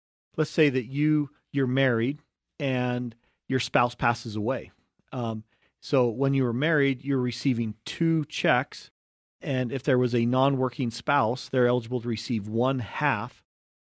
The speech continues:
of the working spouse's Social Security. Well, what happens when a spouse dies, right? There's a step up. Um, you do lose one check, but there's a step up that you now receive the larger of the two checks. That's one that you see, that we see, uh, happen quite a bit as a spouse passes away.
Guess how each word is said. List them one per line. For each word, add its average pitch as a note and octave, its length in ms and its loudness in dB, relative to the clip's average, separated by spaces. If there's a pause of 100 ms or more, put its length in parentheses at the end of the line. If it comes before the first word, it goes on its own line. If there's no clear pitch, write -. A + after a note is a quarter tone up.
(120)
of B2 180 -2
the A#2 120 0
working A#2+ 380 -2
spouse's A#2 720 -2 (240)
Social A#2+ 180 -2
Security. A#2 440 -4
Well, C3 160 0
what D3+ 180 2
happens E3+ 280 -2
when B2+ 300 -4
a B2 40 -10
spouse A2+ 360 -6
dies, - 440 -10 (280)
right? B2 160 -4
There's A#2 220 0
a G#2+ 60 -6
step - 460 -4
up. G#2+ 260 -4 (540)
Um, A2+ 280 -4
you B2+ 120 -4
do D3 220 2
lose C#3 240 0
one B2+ 220 -2
check, A#2 340 -2
but A2 120 -4
there's G#2+ 200 -4
a F#2+ 60 -8
step - 380 -2
up A2+ 220 -4
that A2+ 100 -6
you A2+ 140 -4
now A#2 180 0
receive A#2 440 -4
the A2 80 -4
larger G#2+ 500 -4
of G2 200 -12
the G2 100 -14
two G#2 240 -6
checks. - 480 -6 (460)
That's A#2+ 200 -4
one C3+ 140 2
that B2 80 -2
you A2 120 -6
see, A2+ 640 -2
that B2+ 120 -8
we B2 140 -6
see, A2+ 440 -4
uh, G#2+ 140 -8
happen A2+ 400 -4
quite A#2 200 -2
a G#2+ 60 -2
bit A2 260 -4
as G2+ 220 -14
a F#2+ 160 -12
spouse G#2 400 -10
passes G#2 400 -10
away. G2 320 -10